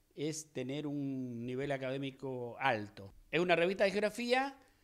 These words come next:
y podríamos decir que también aceptamos temas afines que tengan una impronta geográfica, o sea, no, no somos cerrados ni en el espacio, ni en el tiempo, ni, ni en la temática. Por supuesto que tampoco podemos recibir un artículo de medicina, o sea, eso es,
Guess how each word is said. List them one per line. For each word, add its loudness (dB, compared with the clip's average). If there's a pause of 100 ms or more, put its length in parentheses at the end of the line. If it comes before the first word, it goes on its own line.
(420)
y 0
podríamos 8
decir 4
que 2
también 6
aceptamos 2
temas 0
afines -4
que -4
tengan -4
una -6
impronta -4
geográfica, 0
o -14
sea, -12
no, -10
no -12
somos -4
cerrados -4 (540)
ni -6
en -4
el -6
espacio, -6
ni -4
en -8
el -12
tiempo, -8
ni, -10
ni -10
en -8
la -8
temática. 2
Por -8
supuesto -6
que -6 (920)
tampoco -2
podemos -2
recibir -4
un -8
artículo -8
de -8
medicina, -10
o -12
sea, -6
eso -10
es, -16